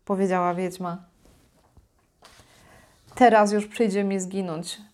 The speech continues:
pomyślał szewczyk, nie mogąc znaleźć żadnego szczegółu, który wskazywałby na królewnę. Wtem od strony okna dobiegło ciche buczenie. Po chwili do komnaty wleciały pszczoły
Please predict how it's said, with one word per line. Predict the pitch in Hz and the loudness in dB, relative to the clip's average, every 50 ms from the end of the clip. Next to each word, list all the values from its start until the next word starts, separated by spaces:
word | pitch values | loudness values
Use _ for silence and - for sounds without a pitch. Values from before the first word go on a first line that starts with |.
| _ _ | _ _
pomyślał | - - 214 202 196 190 190 - 180 170 | -4 -2 0 0 0 -2 -2 -2 -2 -2
szewczyk, | 175 - 190 165 160 - - - 170 170 - - _ _ _ _ _ _ _ _ _ _ _ _ _ _ _ _ _ - | -2 -2 -4 -6 -6 -6 -8 -8 -8 -8 -10 -18 _ _ _ _ _ _ _ _ _ _ _ _ _ _ _ _ _ -2
nie | 214 214 | 2 4
mogąc | 208 208 214 208 202 202 196 196 196 | 4 4 4 2 2 0 -2 -2 -4
znaleźć | 196 190 190 196 190 190 190 185 185 | -6 -6 -4 -2 -2 -2 -4 -4 -4
żadnego | 185 185 180 190 202 190 190 | -4 -4 -4 -4 -4 -4 -6
szczegółu, | 190 - - 180 185 185 202 208 185 190 190 196 | -6 -8 -8 -8 -6 -4 -2 -2 -2 -2 -4 -8
który | 202 - - 196 180 190 190 | -8 -8 -6 -4 -4 -4 -4
wskazywałby | 190 - 208 196 190 202 196 196 190 185 175 185 | -4 -4 -4 -2 0 0 0 0 -2 -2 -2 -4
na | 175 160 165 | -6 -6 -8
królewnę. | - - - 190 185 175 165 175 175 170 170 185 190 - _ _ _ _ _ _ _ _ _ _ _ _ _ _ _ _ _ _ | -8 -8 -6 -4 -4 -4 -4 -6 -8 -8 -10 -10 -12 -16 _ _ _ _ _ _ _ _ _ _ _ _ _ _ _ _ _ _
Wtem | _ - - - - 233 214 190 170 165 180 214 233 233 - | _ -20 -10 -4 0 0 0 0 0 -2 -2 -4 -4 -4 -6
od | - - 202 208 | -6 -6 -6 -6
strony | - - - 196 202 240 277 285 262 - | -8 -10 -6 -4 -2 0 2 0 0 -2
okna | - 190 185 185 185 - - 170 165 160 185 220 233 220 | -2 -4 -6 -6 -6 -10 -10 -10 -8 -8 -8 -8 -6 -4
dobiegło | 208 214 208 185 208 226 226 214 226 240 233 | -4 -2 -2 0 0 -2 -2 0 -2 -2 -2
ciche | 233 - - 180 170 185 190 | -4 -6 -10 -8 -8 -6 -6
buczenie. | 202 208 233 233 233 - 185 175 175 175 175 175 175 175 - _ _ _ _ _ _ _ _ _ _ _ - - _ _ _ _ _ _ _ _ | -4 -4 -6 -6 -6 -6 -6 -6 -6 -6 -8 -8 -10 -12 -18 _ _ _ _ _ _ _ _ _ _ _ -20 -20 _ _ _ _ _ _ _ _
Po | - 196 | -6 -6
chwili | 185 - - - 180 180 180 208 247 | -6 -6 -4 -2 0 0 0 0 0
do | 240 226 208 | 0 -2 -2
komnaty | 214 202 185 180 175 165 165 165 - - 254 247 | -2 -4 -6 -6 -4 -6 -6 -6 -6 -4 -4 -2
wleciały | 233 220 214 208 - 180 180 202 233 226 | -2 -2 -4 -4 -4 -4 -4 -4 -4 -4
pszczoły | - - - - - 294 254 196 180 170 170 | -6 -12 -10 -4 0 0 2 2 0 0 -2